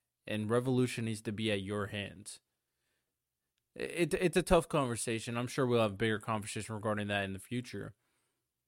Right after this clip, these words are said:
And I'm sure to an extent that people, even though they want a better country in America,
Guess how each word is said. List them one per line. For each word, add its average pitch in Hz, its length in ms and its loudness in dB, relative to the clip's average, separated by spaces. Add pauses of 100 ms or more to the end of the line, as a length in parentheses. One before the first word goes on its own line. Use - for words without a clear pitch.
(640)
And 110 120 -2
I'm 123 120 0
sure 175 520 2
to - 200 -2
an 143 40 2
extent 135 500 0
that 110 200 0
people, 147 380 0
even 143 180 0
though 131 120 4
they 123 100 4
want 123 240 2
a 117 40 2
better 113 280 2
country 117 280 -4
in 107 60 -2
America, 107 600 0